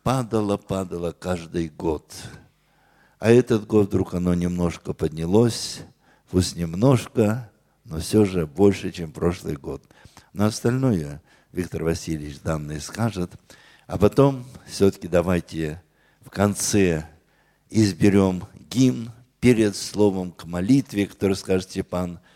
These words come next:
Григорьевич, и уже постараемся закончить общение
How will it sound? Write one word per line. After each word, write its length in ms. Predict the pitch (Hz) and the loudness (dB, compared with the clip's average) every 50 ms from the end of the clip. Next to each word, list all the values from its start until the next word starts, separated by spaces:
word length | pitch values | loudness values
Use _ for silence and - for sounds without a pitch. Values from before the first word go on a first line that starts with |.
| _ _ _ _ _ _ - | _ _ _ _ _ _ -8
Григорьевич, 1080 | 85 92 101 87 85 104 101 95 90 90 87 87 87 76 - - - - - - - _ _ - | -2 -2 0 4 6 6 6 8 6 4 2 0 -2 -6 -8 -10 -10 -10 -12 -14 -20 _ _ -6
и 120 | - 92 | -2 -2
уже 440 | 90 85 85 104 101 98 98 95 95 _ _ _ _ _ _ _ _ _ _ _ _ _ _ _ - | -2 0 2 2 2 2 2 0 -4 _ _ _ _ _ _ _ _ _ _ _ _ _ _ _ -8
постараемся 760 | 87 92 - - - 90 92 98 101 98 90 90 - - 78 | -6 -6 -6 -2 -2 0 0 2 2 0 -2 -4 -6 -6 -2
закончить 580 | 80 85 82 - - 92 87 82 - - - | -2 -2 -2 0 0 0 0 0 -4 -8 -8
общение 800 | 85 80 - - - - 104 104 98 95 92 90 82 80 85 | -8 -8 -6 -8 -4 -2 0 0 0 0 -2 -4 -4 -4 -6